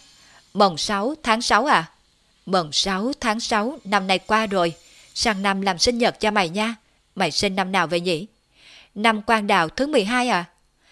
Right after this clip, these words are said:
Lục Kiều Kiều vẫn bình tĩnh mỉm cười như lúc luận bàn về số mạng. "Ừ, có nhớ mẹ mày bảo mày sinh vào giờ nào không?" Sau đó cô uống ngụm trà, đợi An Long Nhi trả lời. Chỉ cần An Long Nhi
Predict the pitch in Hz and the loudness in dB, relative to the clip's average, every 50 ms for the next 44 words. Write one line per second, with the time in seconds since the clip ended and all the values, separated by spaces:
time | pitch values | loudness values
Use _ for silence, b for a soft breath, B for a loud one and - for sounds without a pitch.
0 | b b b b - 214 208 180 - 202 185 175 - 190 185 180 175 170 185 180 | b b b b 0 2 2 2 2 0 0 2 0 0 2 2 0 0 -2 -4
1 | 156 180 220 208 160 151 - - 160 156 175 196 196 170 160 - - 196 180 165 | -2 -2 -2 -2 -2 -2 -2 -2 -2 -2 -2 0 -2 -2 -2 -2 -2 0 0 -2
2 | 151 - _ _ 196 208 208 196 190 226 320 - - 214 170 151 156 185 180 175 | -4 -6 _ _ 2 2 4 4 2 0 -2 0 0 0 0 2 0 0 0 0
3 | 160 160 175 185 165 - - - 180 196 240 233 175 151 143 _ _ _ _ B | 0 0 0 0 0 0 -2 -2 -4 -2 -2 -4 -4 -4 -8 _ _ _ _ B
4 | B B B B B B B B _ - 185 180 175 175 175 175 - 214 214 202 | B B B B B B B B _ -2 0 0 0 -2 -2 -2 -2 -2 0 0
5 | 220 220 254 285 294 196 165 165 185 180 180 175 170 - - 180 165 160 196 220 | 0 0 0 0 0 0 0 0 -2 -2 0 -2 -4 -2 0 0 0 2 0 -2
6 | 185 160 - - 214 202 196 202 175 170 190 180 170 180 185 170 156 - - 226 | -2 -2 -2 -4 -4 -2 0 0 0 2 0 0 2 2 0 0 0 0 -2 -2
7 | 226 240 233 - _ _ _ _ b b b b b b b b b - - 220 | -2 -2 -4 -10 _ _ _ _ b b b b b b b b b -4 0 2
8 | 190 175 170 175 175 185 247 240 - 226 196 160 - 185 196 247 254 202 151 147 | 2 2 2 0 0 0 -2 -2 0 0 0 2 0 0 0 0 -2 -4 -4 -4
9 | - - 185 175 160 156 b b b b b b 190 196 185 165 - - 196 190 | -4 -4 -4 -4 -6 -8 b b b b b b -2 0 0 0 0 0 -2 0
10 | 190 208 196 180 180 196 190 185 185 175 - 196 175 156 190 202 190 170 156 - | -2 -2 -4 -2 -2 0 0 0 0 0 -2 -2 -2 -2 0 0 -2 -2 -2 -6
11 | b b b b b b b b b b - - 180 170 - 226 202 175 165 151 | b b b b b b b b b b 2 2 2 4 4 2 0 0 0 0
12 | - 185 185 190 202 208 196 185 190 214 220 220 | 0 0 0 0 -2 -4 -2 0 0 2 2 0